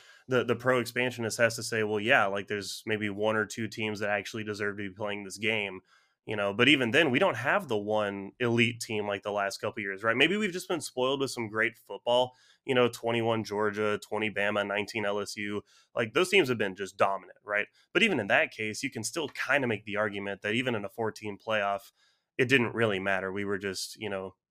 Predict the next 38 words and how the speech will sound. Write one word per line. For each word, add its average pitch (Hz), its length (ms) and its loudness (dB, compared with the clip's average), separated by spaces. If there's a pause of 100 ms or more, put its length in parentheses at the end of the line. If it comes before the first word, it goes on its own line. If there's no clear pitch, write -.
(140)
you 120 60 -8
know, 101 120 -4
crossing 117 460 4
our 104 120 2
T's, 110 300 -2
dotting 107 340 6
our 101 160 4
I's 104 320 6
until 107 260 -4
the 104 120 -4
best 107 340 0
team 107 340 -2
got 101 160 -4
a 104 60 -4
chance 104 320 -8
to 110 40 -18
do 104 140 -8
their 101 140 -6
thing 107 240 -12
in 104 60 -10
the 98 40 -10
national 98 300 -10
championship 147 340 0
game. 110 220 0 (580)
And, 98 400 0
you 110 80 -2
know, 104 60 2
none 117 180 4
of 120 60 4
those 110 220 2
games 104 420 -4
were 104 140 -6
particularly 110 760 -6
close 107 400 -6
down 107 240 0
to 101 60 -8
the 98 80 -8
wire. 104 440 6